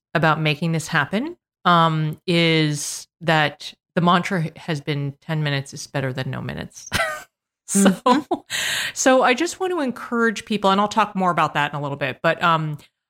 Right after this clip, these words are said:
Speaker 1: um, I just wanna say that it can look like whatever for you. Uh, you know, obviously I'm doing fifty days because of the timing of when I started it, but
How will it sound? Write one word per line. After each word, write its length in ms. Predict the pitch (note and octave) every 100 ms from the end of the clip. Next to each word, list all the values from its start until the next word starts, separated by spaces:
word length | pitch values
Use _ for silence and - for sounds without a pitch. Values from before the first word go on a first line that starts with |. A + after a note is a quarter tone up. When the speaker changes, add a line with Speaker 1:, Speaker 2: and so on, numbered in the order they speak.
| _ _ _ -
Speaker 1:
um, 340 | G3+ F3+ E3 -
I 60 |
just 260 | G3 A#3+ -
wanna 200 | C4+ A#3+
say 320 | - G3 F3+
that 360 | D#3+ D3+ C#3+ - _ _ _ _
it 180 | G#3 G3+
can 220 | G#3+ G3
look 180 | F3+ -
like 300 | F3+ D#3+ - _ _ _ _ _ _
whatever 680 | F3 E3 F3 D#3+ D3+ D3 F#3 _
for 80 | E3+
you. 420 | D#3 C#3+ D3+ F3 -
Uh, 60 | -
you 120 | F3+
know, 120 | E3+
obviously 600 | E3+ E3+ D#3+ F3 D#3 D3+
I'm 200 | D#3+ F3
doing 180 | F#3 E3+
fifty 300 | - D#3 D3+
days 240 | D3 D3
because 280 | D3+ - D3
of 240 | D3 C#3 _ -
the 40 |
timing 400 | - D#3 D3 C#3+
of 120 | C#3
when 160 | C#3+ C3+
I 80 | C3+
started 420 | - A3+ A#3 F#3
it, 220 | D3 D3
but 320 | D#3+ D3+ D3